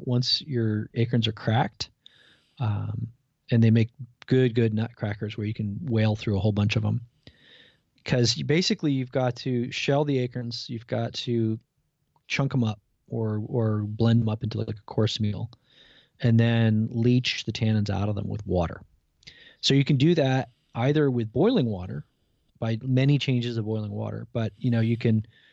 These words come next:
you can put all your acorn bits in, uh, in a pot and cover it with water, bring it to a boil, pour off that water, and repeat that,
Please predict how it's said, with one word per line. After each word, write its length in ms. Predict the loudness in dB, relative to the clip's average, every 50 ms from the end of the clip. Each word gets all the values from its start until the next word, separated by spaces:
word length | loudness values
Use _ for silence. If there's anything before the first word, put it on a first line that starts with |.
| _ _ _ _ _ _ _ _ -2
you 100 | 0 0
can 100 | 0 0
put 120 | 2 2 2
all 120 | 4 4
your 180 | 2 2 2 2
acorn 300 | 0 0 -2 -2 -2 -2
bits 380 | -2 -4 -6 -8 -10 -12 -12 -12 -12 _
in, 500 | -6 -4 -2 -2 -2 -2 -2 -2 -4 -4
uh, 340 | -6 -8 -10 -10 -12 -12 -16 -18 _ _ _ _ _ _ _ _
in 200 | -2 0 0 0
a 80 | -2
pot 360 | -2 -2 -2 0 0 0 -2 -4
and 80 | -6 -4
cover 180 | -4 -4 -2
it 60 | -4
with 80 | -4 -2
water, 300 | 0 2 4 4 4 4
bring 140 | 2 2 0
it 80 | -2 -2
to 100 | -4 -4
a 40 | -2
boil, 400 | 0 2 2 4 4 2 2 0
pour 340 | -4 -6 -4 -2 0 0
off 120 | -2 -4 -6
that 120 | -10 -10 -8
water, 240 | -10 -10 -10 -10 -10
and 120 | -6 -4
repeat 380 | -4 -4 -4 -2 -2 -2 0 2
that, 280 | 0 2 2 0 -2